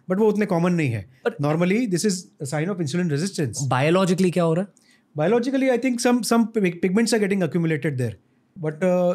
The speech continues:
Speaker 1: ये acanthosis nigricans है जो इंसुलिन रेजिस्टेंस का साइन है। इसका ये मतलब है कि आपका वज़न ज़्यादा है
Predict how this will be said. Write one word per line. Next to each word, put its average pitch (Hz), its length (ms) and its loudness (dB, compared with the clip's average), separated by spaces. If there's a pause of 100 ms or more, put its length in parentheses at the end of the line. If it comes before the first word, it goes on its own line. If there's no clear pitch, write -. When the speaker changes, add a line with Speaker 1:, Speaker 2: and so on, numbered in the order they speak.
(120)
Speaker 1:
ये 180 140 2
acanthosis 202 400 0
nigricans 196 500 -2
है 247 80 -2
जो 220 140 0
इंसुलिन 185 280 0
रेजिस्टेंस 156 400 -2
का 190 80 -2
साइन 170 240 -2
है। 247 180 0 (280)
इसका 208 220 -2
ये 196 60 0
मतलब 190 240 -2
है 190 60 -2
कि 190 100 -2
आपका 180 200 -2
वज़न 156 220 0
ज़्यादा 175 260 0
है 202 200 0